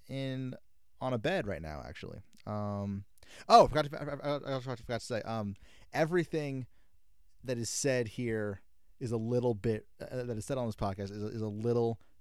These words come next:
bit wrong. At least, at, it, it's at least a little bit wrong. It might be entirely wrong. We don't, we don't know. We're just talking shit here. We are just saying things as they come, because even though I'm using the word we,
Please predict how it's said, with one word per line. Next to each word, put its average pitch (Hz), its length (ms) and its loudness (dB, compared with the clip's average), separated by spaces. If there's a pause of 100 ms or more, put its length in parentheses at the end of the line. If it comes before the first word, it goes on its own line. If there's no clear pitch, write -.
(120)
bit 104 260 0 (400)
wrong. 87 480 -4 (880)
At 101 240 -6
least, 82 280 -8
at, 113 200 -4
it, - 340 -4
it's 135 200 -2
at 127 140 0
least 143 300 0
a 143 60 2
little 117 260 4
bit 98 220 -2
wrong. 78 320 -8 (460)
It 165 100 6
might 220 180 2
be 233 160 0
entirely 233 460 2
wrong. - 240 -6
We 156 100 -4
don't, 202 160 0
we 208 120 -4
don't 90 180 -2
know. 76 160 -6
We're 151 160 -2
just 202 240 -4
talking 185 260 -4
shit 156 260 -2
here. 80 180 -8 (580)
We 185 140 -4
are 175 100 -4
just 156 320 -2
saying 196 380 0
things 165 600 -2 (120)
as 131 480 0
they 123 160 -4
come, 123 580 -2 (400)
because 123 420 0
even 139 200 -4
though 139 100 0
I'm 131 80 0
using 127 240 -2
the 123 60 0
word 117 280 2
we, 135 440 0